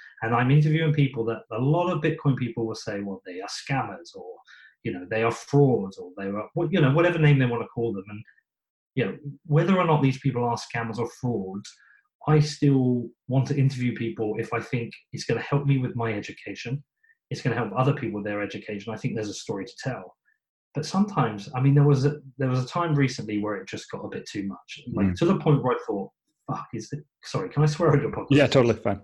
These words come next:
Speaker 2: Yeah.
Speaker 1: <laughs> Yeah, I was like, "Fuck, is this even worth it?" So, you know, I'm doing this Lightning series, and I wanted to interview somebody from the Bitcoin Cash side because I wanted to see what the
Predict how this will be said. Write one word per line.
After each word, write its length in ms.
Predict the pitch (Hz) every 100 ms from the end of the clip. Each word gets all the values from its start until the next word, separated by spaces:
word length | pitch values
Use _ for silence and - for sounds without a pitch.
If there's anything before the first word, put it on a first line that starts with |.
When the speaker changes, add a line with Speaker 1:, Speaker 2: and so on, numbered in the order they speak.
| _
Speaker 2:
Yeah. 120 | 101 - _
Speaker 1:
<laughs> 340 | 254 254 240 151
Yeah, 100 | 175
I 20 |
was 100 | 151
like, 140 | 135 -
"Fuck, 420 | - - 143 131
is 120 | 151
this 200 | 214 - -
even 360 | 160 151 143 131
worth 360 | 123 123 -
it?" 140 | 156 - -
So, 500 | - 123 123 123 123 - - _ _ _ _ _
you 140 | 156
know, 60 | 143
I'm 80 | 151
doing 160 | 202
this 180 | 160 147
Lightning 320 | 131 120 110
series, 500 | 95 107 98 98 95
and 140 | 101 110
I 80 | 131
wanted 400 | 127 120 117 104
to 140 | 107
interview 340 | 104 98 101
somebody 360 | - 104 101 101
from 280 | - 104 104
the 60 | 101 -
Bitcoin 300 | - 117 104
Cash 320 | - 104 -
side 280 | 98 - 151 _ _ _ _ _ _
because 240 | 131 131
I 80 | 147
wanted 280 | 156 151 131
to 100 | 123
see 320 | 113 - 117
what 300 | 110 107 98 - 131
the 280 | 113 117 113